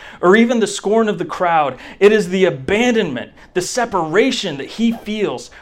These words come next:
from the first member of the Godhead. That broken fellowship he has never experienced at all throughout all of eternity past until now.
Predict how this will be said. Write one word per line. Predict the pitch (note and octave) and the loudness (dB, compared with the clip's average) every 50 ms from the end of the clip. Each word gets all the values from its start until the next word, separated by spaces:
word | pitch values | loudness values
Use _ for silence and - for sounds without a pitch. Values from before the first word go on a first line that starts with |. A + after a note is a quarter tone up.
| - | -10
from | - G3 F#3+ F3+ | -8 -6 -4 -4
the | E3+ | -4
first | - - - A3 A3 G#3+ G#3 - - E3 | -6 -4 0 0 2 2 0 -2 -8 -8
member | F3 F3+ F#3+ F#3+ F#3 F3 D#3 | -4 -2 -2 -2 -2 -2 -4
of | D3+ D3+ | -4 -4
the | C#3 C3 | -6 -10
Godhead. | B2 C#3+ D3+ D3+ C#3+ A#2 A2+ B2 A#2 A2 G2+ - - _ _ _ _ _ _ _ _ _ _ _ _ _ _ _ - | -4 -2 0 0 0 -2 -4 -6 -6 -6 -8 -10 -18 _ _ _ _ _ _ _ _ _ _ _ _ _ _ _ -2
That | F3+ F#3 D#3 C#3 D#3 | -2 -2 -2 -2 0
broken | F3 F#3+ G3 G3 G3+ G3 E3 - | 4 4 4 4 4 -2 -6 -4
fellowship | - E3+ E3 F3 E3+ D#3 - - C3+ G#2+ - _ _ _ - - _ - | -2 -2 0 0 0 -2 -2 -6 -6 -8 -8 _ _ _ -20 -20 _ -6
he | - F#3 | 0 0
has | F3+ D#3+ D3+ E3 | 0 0 0 -4
never | E3+ F3+ F#3 G#3 A3+ A#3+ A#3+ A3 G#3 G3+ | -4 -4 -2 -2 0 0 0 2 2 2
experienced | G3 G3+ - - - - F#3+ F#3+ G3 F3+ F3 E3 E3 - - | 2 0 -6 -10 -2 0 0 2 2 0 0 -2 -6 -6 -4
at | F3 F3 | 0 2
all | F3 F#3 F#3 D3+ A#2+ A#2 - - - - | 4 4 4 4 2 -2 -8 -16 -20 -20
throughout | _ - G#3+ G#3 G3+ F#3+ - | _ 0 4 6 6 6 8
all | A3 A#3 B3 B3+ B3+ B3 | 8 8 8 8 6 6
of | G#3+ | 4
eternity | A3+ A3+ - G#3 A3+ A3 G#3 F#3+ F#3+ | 2 -2 -2 -4 -2 -2 -2 -4 -4
past | F3+ E3+ - G3 F3+ E3+ D#3+ - - - - - | -6 -4 -4 0 0 0 0 -2 -8 -12 -6 -4
until | G3+ G#3 G#3 G#3 - - G3 G3+ F#3+ F#3 | -2 -2 -2 -4 -4 -2 0 0 0 0
now. | E3 D#3+ D#3+ D#3+ E3 E3 F3 D#3 C3+ A#2 - - - | -2 -6 -8 -6 -4 -4 -2 -2 -2 -4 -6 -8 -18